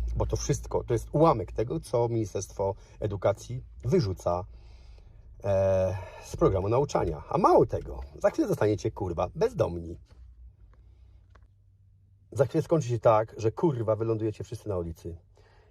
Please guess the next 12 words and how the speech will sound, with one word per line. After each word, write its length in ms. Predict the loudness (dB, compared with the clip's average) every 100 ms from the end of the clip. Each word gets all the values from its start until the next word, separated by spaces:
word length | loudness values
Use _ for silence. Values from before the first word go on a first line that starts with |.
| 2
I 60 |
nawet 200 | 2 2
się 120 | 0
nie 60 | 2
zorientujecie, 800 | 4 4 2 6 4 4 -8 -10 -16 -20 -8
kiedy 320 | -4 0 -2
w 140 | -2 2
waszych 300 | 2 2 0
własnych 380 | 2 2 -2 0
domach 480 | 0 0 -6 -10 -20 _ _ _ _ -20 _ 0
zamieszka 380 | 2 2 -2
ktoś 160 | -8 -10